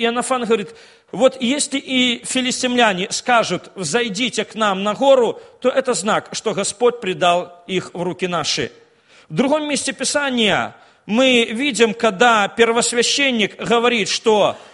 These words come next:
"Лучше не весь народ пусть погибнет, а один человек пусть погибнет за народ". И написано,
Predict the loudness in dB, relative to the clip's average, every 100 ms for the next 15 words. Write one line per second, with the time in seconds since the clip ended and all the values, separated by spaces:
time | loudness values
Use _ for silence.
0 | -6 -4 -2 -4 -4 -2 -2 -2 -4 -4
1 | -6 -2 2 4 2 -2 -6 -4 -6 -6
2 | -6 -6 -6 0 0 0 -4 -4 -4 0
3 | 0 0 -2 -4 -20 _ _ _ _ _
4 | _ _ _ _ -2 0 0 -4 -8 _
5 | _ _ 0 2 2 -2 -4 -6 -2 -2
6 | 0 -2 -2 0 0 0 -2 -2 -2 0
7 | 0 -2